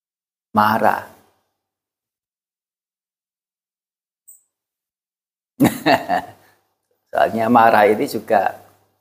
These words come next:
sangat-sangat lihai. Sangat lihai karena mampu membuat si pemilik itu menyerahkan semua miliknya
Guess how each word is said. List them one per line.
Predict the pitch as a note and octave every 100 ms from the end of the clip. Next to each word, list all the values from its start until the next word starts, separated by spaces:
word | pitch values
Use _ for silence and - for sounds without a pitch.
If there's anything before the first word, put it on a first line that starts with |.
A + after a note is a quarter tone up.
| _ _
sangat-sangat | - G#2 G2 F#2+ G2+ G#2 G2+ G2 - - - _ _ _ _ _ _ _ _ _ _ _ _ _ _ _ _ _ _ _ F#3
lihai. | D3 G#2+ G2 E2 - - _ _ _ _ _ _ _ _ _ _ _ _ _ _ _ _ _
Sangat | A2+ A2+ G#2
lihai | A#2 G#2+ G#2 B2 D3+ F3 - - _ _ _ _ _
karena | A#2 A2+ A2 B2+ D3 C3 - - _
mampu | C3 C3 B2 - A2+ A2 D#3+ G#3+ - _ _ _ _ _
membuat | B2+ A#2+ G#2+ G2+ G2+ C3+ - - _
si | - - C3
pemilik | B2+ A#2+ A#2 A2 G2+ A2
itu | - G2 A2+ F3+ - _ _ _ _ _ _ _ _ -
menyerahkan | D3 C3+ C3+ C3+ - C#3+
semua | C3+ C#3+ C3+ C3+ C#3+ C3+
miliknya | D3 C3+ B2+ -